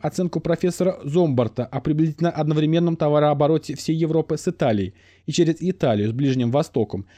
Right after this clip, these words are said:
Ежегодное количество товара могло бы уместиться в одном нынешнем товарном поезде. Нынешний товарный поезд поднимает около сорок тысяч пудов,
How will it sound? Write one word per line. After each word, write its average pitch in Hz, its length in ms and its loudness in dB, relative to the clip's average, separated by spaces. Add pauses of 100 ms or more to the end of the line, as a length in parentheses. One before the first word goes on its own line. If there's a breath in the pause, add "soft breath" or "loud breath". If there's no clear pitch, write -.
(220 soft breath)
Ежегодное 165 560 2
количество 170 480 0
товара 175 420 2
могло 147 320 0
бы 175 100 2
уместиться 170 600 -2
в 147 80 0
одном 170 280 2
нынешнем 160 380 -2
товарном 147 440 0
поезде. 98 500 -2 (400 soft breath)
Нынешний 170 400 0
товарный 151 380 2
поезд 202 340 0
поднимает 165 520 0
около 165 380 0
сорок 170 300 0
тысяч 165 320 -4
пудов, 147 400 -2